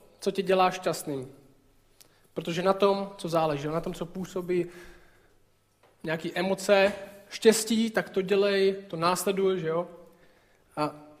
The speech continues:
to je možná nějaký přesvědčení, jestli tě něco trápí, tak to odstraň ze života. A stejně tak křesťani hledají, možná začínají hledat do nějaké míry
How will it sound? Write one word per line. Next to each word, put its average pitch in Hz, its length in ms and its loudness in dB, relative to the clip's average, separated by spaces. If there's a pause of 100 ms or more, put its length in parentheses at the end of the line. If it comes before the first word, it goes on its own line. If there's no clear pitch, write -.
(160)
to 220 80 2
je 226 40 6
možná 233 160 8
nějaký 226 220 6
přesvědčení, 214 440 0
jestli 196 160 -2
tě 220 140 -2
něco 220 140 0
trápí, 190 340 0
tak 185 140 -2
to 160 100 -6
odstraň 185 400 -4
ze 170 100 -2
života. 160 400 -2 (1000)
A 165 80 -4
stejně 254 260 -2
tak 254 140 0
křesťani 185 640 0 (340)
hledají, 165 680 0 (240)
možná 156 220 -6
začínají 170 460 -6
hledat 160 580 0 (300)
do 175 80 -2
nějaké 175 280 2
míry 175 540 2